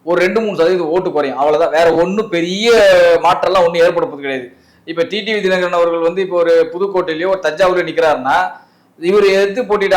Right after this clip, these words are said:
அதிமுக வேட்பாளர் ரெண்டு, மூணு பர்சன்ட் ஓட்டு குறையும், அவ்வளவுதான். வேற ஒண்ணும் பெருசாலாம் ஒண்ணும் இங்க வந்து இது பண்ண போறது கிடையாது. இன்னும் தமிழ்நாட்டுல இருநூத்தி முப்பத்தி நாலு தொகுதியிலும் மூணு பர்சன்ட், நாலு பர்சன்ட் ஓட்டு அதிமுக குறையுது அப்படின்னு சொன்னா நீங்க கேட்கறது நியாயம். இவங்க எல்லாம் பிரிஞ்சு போயிட்டாங்களே, இவங்களாலதான் போச்சுட்டு ஒண்ணும் நடக்க போறது கிடையாது சார்.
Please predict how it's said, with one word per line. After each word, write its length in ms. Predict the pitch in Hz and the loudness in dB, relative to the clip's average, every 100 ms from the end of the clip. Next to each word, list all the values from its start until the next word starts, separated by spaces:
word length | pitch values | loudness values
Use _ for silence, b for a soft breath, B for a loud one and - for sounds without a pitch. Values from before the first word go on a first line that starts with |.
| 190 | 4
அதிமுக 220 | 196 190 | 2 -2
வேட்பாளர் 400 | 185 185 180 226 | 0 0 0 0
ரெண்டு, 240 | 202 202 | 0 -4
மூணு 220 | 202 180 165 | -4 -4 -6
பர்சன்ட் 200 | 202 160 | -8 -2
ஓட்டு 320 | 175 214 185 | 0 0 0
குறையும், 280 | 165 160 - | 0 0 -2
அவ்வளவுதான். 360 | 151 165 180 139 | 0 2 0 0
வேற 300 | 170 180 165 | 2 4 2
ஒண்ணும் 520 | 185 202 202 226 - | 0 -2 -4 -6 -4
பெருசாலாம் 520 | 190 190 - 190 208 | -4 -2 0 2 2
ஒண்ணும் 360 | 185 180 196 208 | 0 -4 -8 -6
இங்க 200 | 185 170 | 2 2
வந்து 340 | 170 196 180 | 2 0 -2
இது 180 | 175 190 | -2 -4
பண்ண 200 | 170 180 170 | -2 -2 -4
போறது 160 | 165 | -4
கிடையாது. 520 | 160 185 196 147 - b b | -4 -2 -2 -4 -6 b b
இன்னும் 280 | 139 196 208 | -4 -2 0
தமிழ்நாட்டுல 520 | 151 202 208 196 180 | 0 2 0 2 0
இருநூத்தி 260 | 165 208 208 | 0 0 -2
முப்பத்தி 320 | 202 202 196 | -2 -2 2
நாலு 180 | 196 196 | 2 2
தொகுதியிலும் 440 | 196 214 226 220 | 2 0 0 -2
மூணு 180 | 208 208 | -2 -4
பர்சன்ட், 260 | 190 185 214 | -4 -6 -2
நாலு 160 | 202 | -2
பர்சன்ட் 240 | 185 196 190 | -2 -6 -4
ஓட்டு 260 | 208 196 | -2 2
அதிமுக 420 | 196 196 196 185 185 | 2 0 -2 -2 0
குறையுது 480 | 185 190 180 202 185 - | 2 2 0 0 0 0
அப்படின்னு 280 | 175 214 202 | -2 -2 -6
சொன்னா 220 | 175 214 | -4 -2
நீங்க 360 | 214 185 160 202 | -2 -6 0 0
கேட்கறது 280 | 196 165 | 0 -4
நியாயம். 440 | 160 170 190 170 170 | -4 0 0 0 -2
இவங்க 80 | 165 | -2
எல்லாம் 180 | 190 | 0
பிரிஞ்சு 260 | 185 185 175 | -2 -6 -4
போயிட்டாங்களே, 360 | 180 170 170 196 | -2 0 0 0
இவங்களாலதான் 500 | 180 165 175 190 190 | 0 0 2 0 0
போச்சுட்டு 420 | 185 180 165 139 131 b b b | -4 -4 -14 -16 -18 b b b
ஒண்ணும் 360 | 165 233 233 254 | 0 2 2 4
நடக்க 240 | 226 226 | 4 4
போறது 260 | 226 196 180 | 2 0 0
கிடையாது 280 | 170 160 - | 2 2 0
சார். 280 | 131 - | -6 -8